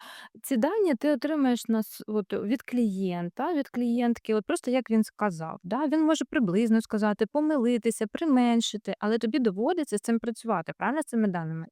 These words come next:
Це вже повністю клієнт має спокійно порахувати, визначити, е, вартість ліда, знати, да?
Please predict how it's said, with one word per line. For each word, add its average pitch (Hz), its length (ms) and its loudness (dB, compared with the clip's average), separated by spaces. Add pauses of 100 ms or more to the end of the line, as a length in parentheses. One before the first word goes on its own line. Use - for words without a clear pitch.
(340)
Це 285 120 6
вже 277 240 6
повністю 320 400 4
клієнт 269 340 0
має 247 240 4
спокійно 254 640 -2
порахувати, 208 680 0
визначити, 202 520 0 (380)
е, 185 160 0
вартість 208 420 0
ліда, 180 480 0 (120)
знати, 196 560 2
да? 196 240 0